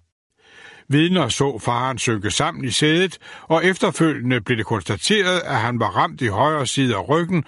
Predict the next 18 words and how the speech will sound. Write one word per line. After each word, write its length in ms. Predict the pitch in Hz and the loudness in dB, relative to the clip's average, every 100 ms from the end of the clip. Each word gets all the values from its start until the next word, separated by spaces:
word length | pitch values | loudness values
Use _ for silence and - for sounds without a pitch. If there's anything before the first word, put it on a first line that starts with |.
| - | -8
og 220 | - 170 - | 0 0 2
dræbt 260 | 98 101 - | -2 -2 -2
på 100 | 139 | -2
stedet. 560 | - 147 151 117 - - _ _ _ _ _ _ - - - - - _ - | 2 0 0 -4 -8 -10 _ _ _ _ _ _ -20 -20 -20 -20 -20 _ 0
Umiddelbart 640 | 202 247 208 185 175 139 | 4 4 4 2 0 2
efter 260 | 165 - | 0 2
skudafgivelsen 1120 | 127 - 151 160 143 131 156 139 127 - 135 110 | -2 2 2 4 0 2 2 2 -2 0 -2 0
kom 240 | 117 110 | -2 -2
den 160 | 107 98 | -4 -2
høje 420 | 90 135 170 147 - | 0 0 0 -2 0
gerningsmand 600 | 117 123 117 - 120 - | 0 0 -2 -2 -2 -4
løbende 520 | 101 123 131 147 131 110 | -2 2 2 0 -2 -2
ud 140 | 117 | -2
af 140 | 98 | -2
banken, 460 | - 139 143 160 131 | -2 -2 -2 -4 -2
medbringende 560 | 101 110 123 123 123 131 | 0 0 -2 -2 0 -2
en 100 | 117 | 0
taske. 480 | 139 156 - - | -2 -2 -4 -6